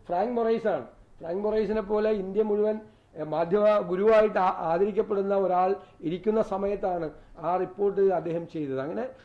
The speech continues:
വളരെ വ്യത്യസ്തമായ തലത്തിലെ പുതിയ റിപ്പോർട്ടുകൾ, ആ, കൊടുക്കാൻ,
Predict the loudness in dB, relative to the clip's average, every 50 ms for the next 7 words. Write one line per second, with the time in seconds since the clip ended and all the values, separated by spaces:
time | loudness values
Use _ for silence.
0 | -20 _ -16 -6 -2 2 2 4 6 6 6 6 6 4 2 0 -2 0 0 2
1 | 4 4 4 4 4 2 0 -2 -2 -2 -2 -2 -2 -4 -4 -4 -6 -6 -6 -4
2 | -2 -2 -2 -2 -4 -8 -14 -14 -10 -10 -8 -6 -4 -4 -4 -4 -4 -8 -12 -18
3 | -18 -16 -14 -12 -12 -8 -6 -4 -4 -4 -2 0 0 0 0 -4